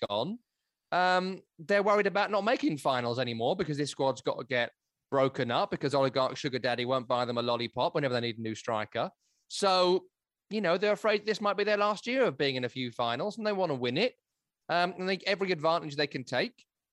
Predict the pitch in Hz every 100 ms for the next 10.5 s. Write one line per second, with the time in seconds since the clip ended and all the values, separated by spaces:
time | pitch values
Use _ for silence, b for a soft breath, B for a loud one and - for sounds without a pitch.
0 | - 214 233 269 233 135 - 131 190 -
1 | 202 196 202 220 226 262 - B - -
2 | 320 294 262 233 233 190 170 127 123 147
3 | 147 175 156 151 170 139 113 123 _ _
4 | 170 180 202 262 262 240 196 208 214 -
5 | 208 190 190 185 196 196 180 185 196 202
6 | 220 190 190 - 170 165 185 - 185 170
7 | 185 175 170 151 _ _ _ _ 147 139
8 | 156 156 180 185 175 180 185 143 135 185
9 | 175 170 165 170 170 170 160 165 170 170
10 | 180 160 180 180 185